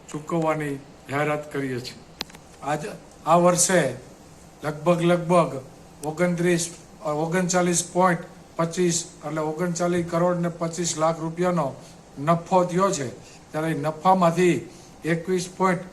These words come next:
સત્તાણું કરોડ, એટલે બાવીસ કરોડ જેવી રકમ ભાવફેર પશુપાલકોને ચૂકવવાનું આજે નક્કી કર્યું છે. આજે અમારું બોર્ડ બધું સાથે બેઠું છે, ત્યારે અધિકારીઓ પણ તમામ સાથે બેઠા છે, ત્યારે આ રકમ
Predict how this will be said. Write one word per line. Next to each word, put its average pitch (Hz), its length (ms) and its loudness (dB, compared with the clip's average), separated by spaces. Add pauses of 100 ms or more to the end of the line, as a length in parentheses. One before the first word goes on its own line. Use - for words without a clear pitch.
(100)
સત્તાણું 180 600 -2
કરોડ, 180 240 2
એટલે 165 200 -2
બાવીસ 165 500 2
કરોડ 170 240 0
જેવી 165 220 -2
રકમ 156 420 -2 (520)
ભાવફેર 170 560 4 (580)
પશુપાલકોને 165 840 0 (300)
ચૂકવવાનું 156 1200 -6
આજે 165 200 0
નક્કી 151 320 -4
કર્યું 151 300 -4
છે. - 120 -10 (560)
આજે 151 180 -4
અમારું 165 360 0
બોર્ડ 170 240 2 (640)
બધું 147 200 -4
સાથે 165 380 2
બેઠું 170 320 -2
છે, - 60 -10
ત્યારે 175 400 2 (380)
અધિકારીઓ 175 540 0
પણ 175 260 -2 (340)
તમામ 165 320 -2
સાથે 165 340 -4
બેઠા 165 340 -2
છે, 160 140 -6
ત્યારે 156 320 -4 (540)
આ 156 140 -2
રકમ 165 380 -6